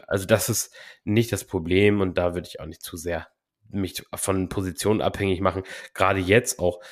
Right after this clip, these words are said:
Ich würde auch, w-, wenn ich Rebuilder bin, einfach gucken, welcher Running Back zum, ist zum Beispiel aktuell brutal unterbewertet. Wen kann ich günstig kaufen, äh, und, und der eine Chance hat, seinen Wert zu steigern? Auch als Rebuilder. Einfach sehen und dann, dann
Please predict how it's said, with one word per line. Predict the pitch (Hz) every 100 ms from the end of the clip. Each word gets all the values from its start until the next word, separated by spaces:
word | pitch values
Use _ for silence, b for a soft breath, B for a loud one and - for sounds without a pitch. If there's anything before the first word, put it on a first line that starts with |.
| B -
Ich | 85
würde | 110 120
auch, | 113 - - -
w-, | 101
wenn | 107 101
ich | 95
Rebuilder | 104 143 131 110
bin, | 95 104 101
einfach | 107 110 -
gucken, | - - - 120 160 b b _
welcher | 110 107
Running | 117 120 135 98
Back | 87 -
zum, | 107 104 -
ist | -
zum | 117
Beispiel | 120 - 87
aktuell | 117 - 113
brutal | 104 110 - 147
unterbewertet. | 175 190 131 101 90 87 87
Wen | 123
kann | 170 156
ich | -
günstig | 175 180 - 156
kaufen, | 165 165 175 135 151 B B B B _
äh, | 127 123 123
und, | 127 123 123 -
und | 123 120 - _
der | 120
eine | 120
Chance | 113 131 143 -
hat, | 113
seinen | 120 117
Wert | 151 -
zu | 127
steigern? | 110 95 85 85 -
Auch | 143
als | 175 139
Rebuilder. | 170 165 117 98 B B B -
Einfach | 156 160 156 - B B
sehen | 110 110 143 143 -
und | 127
dann, | 127 127
dann | 123 127 113